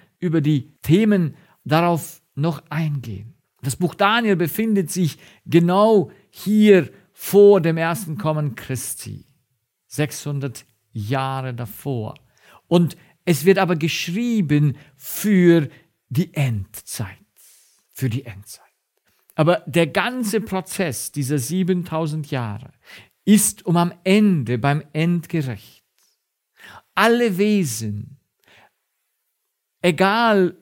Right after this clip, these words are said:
welche sind, mit Moral, das heißt die, die eine Fähigkeit haben, zu unterscheiden zwischen Gut und Böse, zwischen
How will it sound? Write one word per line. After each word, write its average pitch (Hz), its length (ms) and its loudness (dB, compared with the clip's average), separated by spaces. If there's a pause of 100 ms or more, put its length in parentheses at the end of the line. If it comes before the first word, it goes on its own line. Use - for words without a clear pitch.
welche 180 520 0
sind, 127 560 -8
mit 170 380 2
Moral, 170 400 -2
das 131 140 -6
heißt 135 200 -4
die, 170 180 -2
die 170 280 0 (380)
eine 156 420 2 (120)
Fähigkeit 202 920 -2
haben, 170 480 -2 (180)
zu - 160 -4
unterscheiden 180 640 0
zwischen 135 440 -8
Gut 135 360 -8 (540)
und 135 160 -8
Böse, 120 400 -4
zwischen 110 560 -8